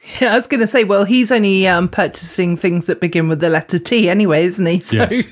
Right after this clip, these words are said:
Speaker 1: <laughs>
Speaker 2: As long as he doesn't buy up the Transformers, we're okay.
Speaker 1: Oh, that's all right then. Yeah, definitely don't want that. <laughs>
Speaker 2: But Gemma, how have you been?
Speaker 1: Yeah,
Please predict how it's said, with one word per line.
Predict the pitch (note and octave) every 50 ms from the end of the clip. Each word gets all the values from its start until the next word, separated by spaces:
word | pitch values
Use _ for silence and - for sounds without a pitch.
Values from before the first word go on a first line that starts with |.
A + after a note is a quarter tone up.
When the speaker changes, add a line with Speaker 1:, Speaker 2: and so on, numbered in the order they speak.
| _ _ -
Speaker 1:
<laughs> | G3 - - A3+ A#3 - - - - - - B3+ B3 - _ - F4+ G#4+ A4 F#4+ - - - _ - - - F#3+ - -
Speaker 2:
As | B2+ - D#3
long | D#3+ D3+
as | B2
he | D3 D3
doesn't | C3 C#3+ C3 A2+
buy | C3+ C3+ C3+
up | B2+
the | B2 A#2+
Transformers, | - - C3 A#2+ A#2+ - - C3 A#2+ A2+ G#2+ F#2 E2+ F#2 G2 - -
we're | A#2 A2 G#2+ A2
okay. | A2 G#2+ - - A#2 G#2+ F#2+ D#2+ - _ _ _ -
Speaker 1:
Oh, | E3+ E3 D3+ D3+ D#3 E3 F3 C#3 -
that's | - F3+ D#3 D3+ - -
all | E3 D3+
right | C#3 D3+ D#3 C#3+
then. | D#3 E3+ D#3+ D3+ C3 -
Yeah, | - F3 E3 D3+ D3 D3+ D#3 - _ - - - _ -
definitely | - G#3+ G3 - F#3 F#3 E3+ C#3 F3+ E3+
don't | E3 E3+ D#3+ D#3+
want | - D#3+ D#3
that. | D#3 D3+ D3+ - - _ _ - - - - - -
<laughs> | - G#3 G#3 - - A#3 G3+ - - G#3+ - _ _ - A#3+ - -
Speaker 2:
But | C3+ A2+ D3 D3 B2
Gemma, | - - D#3+ F#3 G3 D3 - - -
how | - - C#3 D3 D3 C#3+
have | C3+ A2+ -
you | B2+ D3 F3 F3+
been? | C3+ G#2 F2 F2 - - - _ _ - - - - - - - _ _
Speaker 1:
Yeah, | - A#3+ D#4+